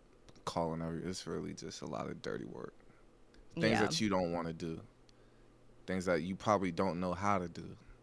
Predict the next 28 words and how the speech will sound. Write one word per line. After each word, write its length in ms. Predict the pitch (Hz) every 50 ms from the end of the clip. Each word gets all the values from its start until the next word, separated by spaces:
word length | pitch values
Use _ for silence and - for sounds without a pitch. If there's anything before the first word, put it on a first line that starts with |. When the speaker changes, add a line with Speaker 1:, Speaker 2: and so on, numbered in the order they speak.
| - - - - - - - - - - - - - - -
Speaker 1:
You 60 | 95
know 60 | 101
what 60 | 95 90
I 20 |
mean? 280 | 92 92 92 90 90 90
So 200 | - - - 87 87 87 85 101 - -
that's 240 | - 101 104 - -
what 100 | 78 87
that 220 | 90 87 82 82 82
is. 320 | 82 82 85 90 - - - - - - - - - - -
But 200 | 110 113 - - - - -
I 60 | - 107
learned 400 | 110 110 104 101 98 95 92 -
just 500 | - 101 95 - - - - - - - - - - - - - - - - - - - - - - - - - - - - -
be 140 | 110 113 110
available 540 | 101 92 101 95 92 92 90 90 92 92 90
to 60 | 90
everybody, 600 | 90 87 92 - - 90 87 90 87 87 90 98 104
you 80 | 110 92
know 60 | 87
what 100 | 87 90
I 40 | 90
mean? 280 | 90 90 90 87 87 87 - - - - - - - - - - - - - - - - - -
Answer 260 | - 95 98 - 98 87
phone 200 | - - 92 92
Speaker 2:
Thank 180 | 92 - -
you. 160 | - 95 92 90
Speaker 1:
calls. 340 | 87 90 - - - -